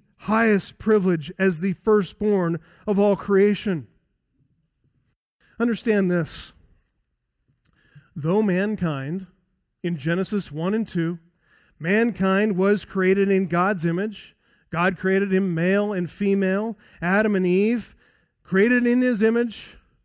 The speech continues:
representative head over all of creation, Adam was. And yet Adam and Eve fell into sin.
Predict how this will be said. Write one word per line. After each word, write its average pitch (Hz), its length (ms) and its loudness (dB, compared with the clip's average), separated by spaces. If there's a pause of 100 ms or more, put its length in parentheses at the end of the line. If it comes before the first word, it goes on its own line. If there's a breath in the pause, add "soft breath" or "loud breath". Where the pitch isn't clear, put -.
(720)
representative 240 840 2
head 240 400 2
over 220 320 4
all 247 520 4
of 226 160 2
creation, 240 840 0 (180 soft breath)
Adam 208 300 2
was. 202 720 -2 (1160)
And 147 100 -10
yet 170 160 0
Adam 175 300 0
and 170 80 0
Eve 160 120 0
fell 160 240 -4
into 147 140 -6
sin. 156 440 -8